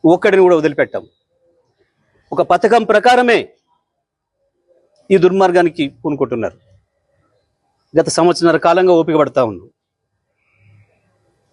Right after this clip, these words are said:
ఈ వంక పెట్టి, ఆ వంక పెట్టి, ఓ స్లాటర్ హౌస్లను పెట్టుకొని ఇక్కడ డ్రామాలు ఆడుతున్నారు.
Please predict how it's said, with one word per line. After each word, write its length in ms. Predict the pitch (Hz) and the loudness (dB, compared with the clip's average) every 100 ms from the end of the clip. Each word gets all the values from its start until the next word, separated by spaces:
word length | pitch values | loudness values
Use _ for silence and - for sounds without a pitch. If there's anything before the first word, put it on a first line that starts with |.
| 605 - _ _ _ _ _ _ - | -20 -20 _ _ _ _ _ _ 0
ఈ 100 | 160 | 2
వంక 260 | 160 156 151 | 2 0 -2
పెట్టి, 240 | 147 147 | -2 0
ఆ 100 | 143 | 2
వంక 240 | 160 175 | 2 0
పెట్టి, 440 | 156 143 262 294 - _ _ _ _ _ _ _ _ _ _ _ _ _ _ _ - | -2 -2 -2 -4 -10 _ _ _ _ _ _ _ _ _ _ _ _ _ _ _ -2
ఓ 100 | 151 | 0
స్లాటర్ 360 | 135 135 151 160 | 2 0 2 0
హౌస్లను 320 | 160 156 156 | 0 0 0
పెట్టుకొని 300 | 143 - 170 | 0 0 0
ఇక్కడ 340 | 170 240 320 - _ _ _ _ _ _ _ _ _ _ _ _ _ _ _ - | 0 0 0 -4 _ _ _ _ _ _ _ _ _ _ _ _ _ _ _ -2
డ్రామాలు 380 | 139 175 190 160 | 0 2 2 0
ఆడుతున్నారు. 460 | 135 123 101 95 | -2 -6 -12 -12